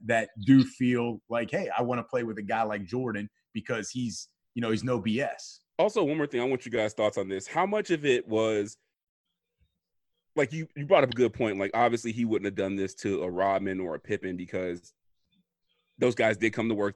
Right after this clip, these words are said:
Speaker 2: They're valuable to the team, and they know that they're not going anywhere. How much of it was guys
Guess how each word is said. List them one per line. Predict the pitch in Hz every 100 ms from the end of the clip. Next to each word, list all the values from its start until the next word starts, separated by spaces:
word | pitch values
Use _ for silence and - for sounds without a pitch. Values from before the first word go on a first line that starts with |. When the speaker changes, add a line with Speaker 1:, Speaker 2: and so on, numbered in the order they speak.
| -
Speaker 2:
They're | 107
valuable | 92 104 107 104
to | 95 95
the |
team, | 90 120 110
and | 95
they | 95 104
know | 107 104 95
that | 98 92 - _ _ _
they're | 107
not | 110 -
going | 110 113
anywhere. | 107 101 92 90 _ _ _ _
How | - 208
much | 220 202
of | 170
it | 151
was | 127 131 120 113 107 - _ _ _ _ _ _ _ -
guys | 113 131 147 151 147 131